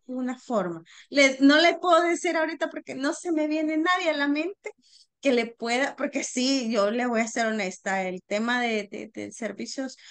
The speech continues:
funerarios, sí, este, primera vez que tengo una persona con, en esa área en,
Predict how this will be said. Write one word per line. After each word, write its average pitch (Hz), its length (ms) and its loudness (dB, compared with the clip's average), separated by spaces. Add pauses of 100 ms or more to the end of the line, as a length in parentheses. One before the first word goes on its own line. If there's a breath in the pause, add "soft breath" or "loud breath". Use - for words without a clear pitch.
(220 loud breath)
funerarios, 240 680 2
sí, 269 500 0
este, 214 460 -6
primera 233 280 2
vez 240 200 4
que 285 80 0
tengo 240 360 -2
una 233 280 -4
persona 240 580 -4
con, 226 240 -4
en 226 160 -2
esa 240 340 2
área 226 320 2
en, 202 300 -8